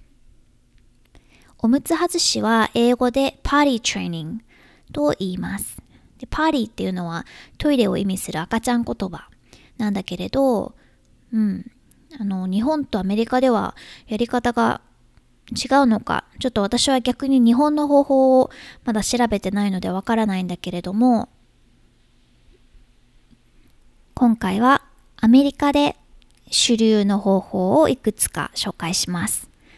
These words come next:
で、後半では息子くんのおむつ外しに向けて、まあ、読んでみようと思っている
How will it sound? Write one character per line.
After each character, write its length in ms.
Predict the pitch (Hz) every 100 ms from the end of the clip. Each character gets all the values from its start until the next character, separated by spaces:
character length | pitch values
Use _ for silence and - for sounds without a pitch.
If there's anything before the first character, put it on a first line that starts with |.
| - - - - -
で、 80 | 220
後 200 | - 294
半 240 | 330 330
で 100 | 339
は 260 | 269 196 -
息 180 | 214 -
子 120 | 285
く 180 | 269 294
ん 80 | 285
の 100 | 277
お 40 |
む 100 | 262
つ 100 | 269
外 200 | - 302
し 200 | 302 -
に 120 | 214 190
向 120 | 202
け 220 | - 190
て、 420 | - - 302 277
ま 0 |
あ、 40 | 247 - - -
読 180 | 214 269
ん 60 |
で 120 | 233 208
み 120 | 196
よ 100 | 190
う 40 |
と 100 | 180
思 160 | 180 196
っ 40 |
て 160 | - 180
い 160 | 175
る 320 | 202 226 196